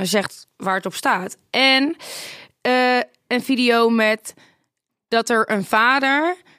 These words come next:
zijn, eh, kinderen kwam ophalen bij dus de moeder, zeg maar. Dat was dan een video die hij had gepost. En dan gingen ze zo zwaaien naar dat andere kind van die moeder. Van, "Ha, wij gaan naar Disney.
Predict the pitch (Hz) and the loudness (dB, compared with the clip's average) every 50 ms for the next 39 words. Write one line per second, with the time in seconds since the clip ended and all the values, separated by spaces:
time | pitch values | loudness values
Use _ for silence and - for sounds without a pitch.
0 | _ - - - 240 220 208 202 202 196 196 196 180 _ _ _ _ _ _ _ | _ -14 -8 -4 -2 -2 -2 -2 -2 -4 -6 -8 -10 _ _ _ _ _ _ _
1 | _ _ _ _ _ _ _ _ _ _ _ _ - 208 208 202 208 208 - 277 | _ _ _ _ _ _ _ _ _ _ _ _ -4 -2 0 0 -2 -2 0 0
2 | 277 277 285 277 269 262 269 262 254 233 226 - - 269 240 269 247 220 202 196 | 0 2 2 0 0 0 -2 -2 0 -2 -2 0 -2 -2 0 2 2 2 2 2
3 | 196 185 214 220 226 202 202 185 170 190 185 196 220 240 233 269 262 269 262 - | 2 2 2 2 4 2 0 0 0 -2 0 0 0 0 0 0 -2 -2 -4 -4
4 | - 254 254 269 302 277 240 214 208 196 214 202 196 185 - - 233 220 240 233 | -4 -4 -4 -4 -4 -6 -6 -6 -6 -6 -6 -6 -8 -8 -8 -8 -6 -4 -2 -2
5 | 226 240 233 226 220 220 226 - 220 - 247 254 285 285 - - - - - - | -2 -2 -2 -4 -4 -4 -6 -8 -8 -4 -2 -2 -2 -4 -6 -16 -18 -18 -18 -20
6 | - - - _ _ _ - 262 269 285 285 302 294 294 240 254 247 277 277 262 | -20 -20 -20 _ _ _ -2 0 2 2 2 2 0 0 0 0 0 0 0 0
7 | - - 262 277 285 302 311 294 277 269 269 262 254 269 262 269 285 285 262 269 | 0 2 2 4 4 4 4 4 2 2 2 0 0 -2 -2 0 0 0 -2 -2
8 | - 285 294 302 254 269 247 226 214 208 196 180 180 175 175 180 180 185 - - | -2 -2 -2 -2 -2 -2 -4 -2 -2 -2 -2 -2 -2 -2 -4 -4 -6 -6 -4 -2
9 | 262 262 262 294 285 285 277 269 254 - 269 - 277 262 262 262 240 240 254 285 | -2 0 2 2 4 4 2 2 0 -2 -4 -2 -2 -2 -2 -2 -2 -2 -2 -2
10 | 254 254 247 233 233 233 233 233 233 240 240 240 | -2 -2 -2 0 0 0 0 0 -2 -2 -4 -8